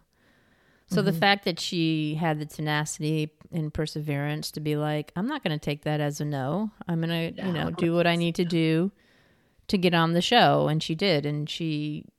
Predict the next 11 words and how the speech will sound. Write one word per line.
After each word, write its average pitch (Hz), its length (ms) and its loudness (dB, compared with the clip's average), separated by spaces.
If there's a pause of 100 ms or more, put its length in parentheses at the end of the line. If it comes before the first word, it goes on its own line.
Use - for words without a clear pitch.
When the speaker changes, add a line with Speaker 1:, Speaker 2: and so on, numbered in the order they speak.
(220)
Speaker 1:
crushed - 400 -2
it. 165 300 2
She - 80 -14
came 160 220 -2
in 156 80 -2
second 165 380 -6
place. 170 440 0
She 160 220 -4
was, 156 420 -4 (760)
I 175 80 -2
think 254 360 -6